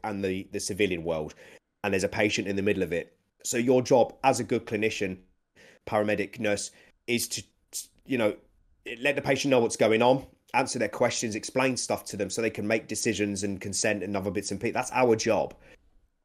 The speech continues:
Doctors, unfortunately, aren't great at that 'cause they're, they're so used to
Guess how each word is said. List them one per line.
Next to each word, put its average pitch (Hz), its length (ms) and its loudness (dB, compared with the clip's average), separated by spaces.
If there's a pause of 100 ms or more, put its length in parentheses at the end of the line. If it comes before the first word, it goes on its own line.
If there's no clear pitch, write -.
Doctors, 160 340 4
unfortunately, 117 560 4
aren't 104 120 0
great 131 240 4
at 107 120 -4
that 131 220 -2
'cause 107 140 -6
they're, 110 220 6 (240)
they're 113 140 2
so - 160 0
used 104 360 -2
to 95 160 0